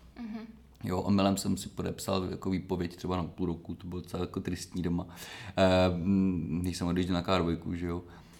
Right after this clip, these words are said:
Speaker 2: Eh, nemůžeš se úplně, eh,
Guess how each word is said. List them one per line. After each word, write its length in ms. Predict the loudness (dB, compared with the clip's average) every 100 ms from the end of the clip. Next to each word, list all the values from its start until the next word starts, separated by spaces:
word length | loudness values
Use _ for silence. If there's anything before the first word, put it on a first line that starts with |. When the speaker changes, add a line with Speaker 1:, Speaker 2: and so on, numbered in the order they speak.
| -14 -4
Speaker 2:
Eh, 60 | 0 0 0 0
nemůžeš 540 | 4 6 6 6 2 0
se 160 | -2
úplně, 460 | -2 0 2 2 2
eh, 540 | 0 0 -2 -2 -4